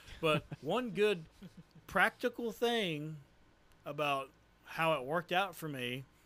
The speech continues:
Speaker 1: my, my strategy was, "I'll keep working these shitty jobs I hate and being depressed <laughs> for six years or however long it takes. You become a nurse"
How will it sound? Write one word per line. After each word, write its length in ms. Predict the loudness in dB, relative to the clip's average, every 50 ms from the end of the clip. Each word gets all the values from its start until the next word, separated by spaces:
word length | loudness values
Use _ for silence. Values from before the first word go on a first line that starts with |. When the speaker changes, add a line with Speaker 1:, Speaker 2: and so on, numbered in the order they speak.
| _ _ _ _ _ -20 -20 -20 -20 _ _ _ _ _ _ _ -10
Speaker 1:
my, 260 | -4 0 2 2 2 0 -4 -10 -20 -16 -12
my 160 | -8 -6 -6
strategy 580 | -6 -4 0 2 4 4 4 2 2 0 0 2
was, 400 | 4 4 4 4 2 0 -4 -10 _ -20 -20 -20 -20 -20 -20 -20 -20 -20 _ -20 _ _ _ -20 -20 _ _ _ _ _ _ -16
"I'll 180 | -10 -8 -8 -6
keep 240 | -4 -6 -6 -2 0
working 260 | 0 0 0 -2 -2
these 140 | -2 -2 -2
shitty 340 | -2 -2 -4 -4 -4 -4 -2
jobs 360 | 0 0 0 0 0 -2 -2
I 140 | -4 -4 -2
hate 480 | -2 -2 -2 -2 -4 -6 -10 -14 -20 -20 -20 _ _ _ -16
and 180 | -12 -10 -6
being 220 | -4 -4 -4 -4 -6
depressed 680 | -8 -8 -6 -4 -2 -2 -2 -4 -6 -8 -6 -8 -8 -8 -8
<laughs> 80 | -12
for 160 | -12 -10 -8
six 380 | -6 -4 -2 -2 -2 -4 -4 -4
years 380 | -4 -4 -4 -4 -4 -4 -6 -6
or 60 | -4
however 260 | -2 0 0 0 0
long 160 | -2 -4 -4 -4
it 120 | -6 -8
takes. 460 | -6 -6 -6 -6 -8 -10 -10 -12 -12 -14 -20 -20 -20 -20 -20 -20 -20 _ -10
You 200 | -4 0 0 0
become 300 | 0 0 0 0 2 2
a 40 | 4
nurse" 600 | 4 4 4 2 0 -2 -6 -6 -6 -6 -8